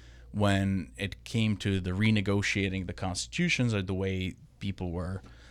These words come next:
um, to cohabitate again, the different ethnic groups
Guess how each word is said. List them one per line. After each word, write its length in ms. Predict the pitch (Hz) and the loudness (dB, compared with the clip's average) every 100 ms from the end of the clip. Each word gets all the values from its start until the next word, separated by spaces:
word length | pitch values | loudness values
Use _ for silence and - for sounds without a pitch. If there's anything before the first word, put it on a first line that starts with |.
| - | -12
um, 1040 | 90 87 87 85 85 87 71 - - - - - - | -6 -4 -4 -4 -6 -8 -8 -10 -12 -14 -16 -20 -20
to 80 | - | -6
cohabitate 760 | 98 92 110 117 - 101 90 | -2 -2 0 -2 0 0 0
again, 640 | 92 98 107 95 98 127 - | -2 0 2 2 2 0 -2
the 160 | 87 | -6
different 400 | 87 95 - 85 | -6 -6 -6 -6
ethnic 360 | 101 - 98 92 | -6 -4 -4 -4
groups 480 | - - - - | -10 -10 -8 -8